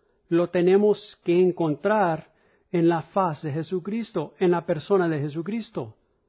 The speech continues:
Si estamos buscando el amor de Dios,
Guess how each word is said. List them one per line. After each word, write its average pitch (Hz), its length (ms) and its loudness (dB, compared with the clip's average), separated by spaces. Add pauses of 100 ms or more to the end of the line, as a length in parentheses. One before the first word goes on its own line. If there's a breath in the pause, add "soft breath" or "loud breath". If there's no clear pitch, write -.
(360)
Si - 200 -4
estamos 220 480 0
buscando 208 920 -2 (340)
el 170 180 2
amor 196 400 4
de 254 160 2
Dios, 147 800 -4